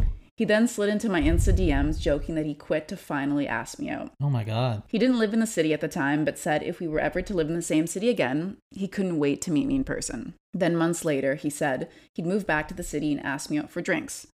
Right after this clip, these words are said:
Speaker 1: We went bar hopping, and he had confessed he had a crush on me for two years,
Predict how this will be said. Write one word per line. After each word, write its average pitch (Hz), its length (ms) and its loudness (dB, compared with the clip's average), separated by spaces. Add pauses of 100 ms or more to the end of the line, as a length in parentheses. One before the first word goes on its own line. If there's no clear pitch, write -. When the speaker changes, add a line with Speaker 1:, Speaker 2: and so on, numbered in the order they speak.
(100)
Speaker 1:
We 170 80 0
went 151 240 2
bar 190 220 6
hopping, 165 640 2
and 151 240 0
he 170 60 -2
had 156 140 -2
confessed 160 400 -6
he 170 60 -4
had 151 100 -2
a - 40 -20
crush 143 280 -4
on 151 100 2
me 147 120 2
for 135 180 -10
two 226 320 -2
years, 180 560 -2